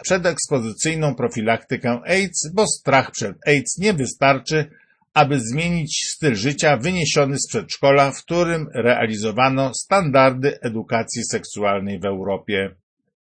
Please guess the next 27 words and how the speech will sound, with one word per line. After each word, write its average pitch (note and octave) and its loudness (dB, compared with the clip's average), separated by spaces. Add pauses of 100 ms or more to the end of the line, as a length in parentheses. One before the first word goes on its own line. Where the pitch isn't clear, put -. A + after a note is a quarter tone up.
(640)
Zrozpaczonym C#3 0
rodzicom C3 2 (100)
nie G3+ 4
wolno C#3+ 4
postawić C3 0 (100)
szlabanu B2 2
na A#2+ 0
udział C3 2
dziecka C#3 0
w - -8
orgiach, E3+ 2
gdyż G2 -4
Platforma C3 2
Obywatelska B2+ 2
i C#3 0
Polskie D#3 2
Stronnictwo D#3 -2
Ludowe F#3 2 (600)
bronią A#3 6
swojego D#3+ 4
pomysłu D3+ 0
na A#2+ 4
wykolejoną B2+ 4
demokrację C#3+ 2
jak B2 4
źrenicy A3+ -2
oka E3 4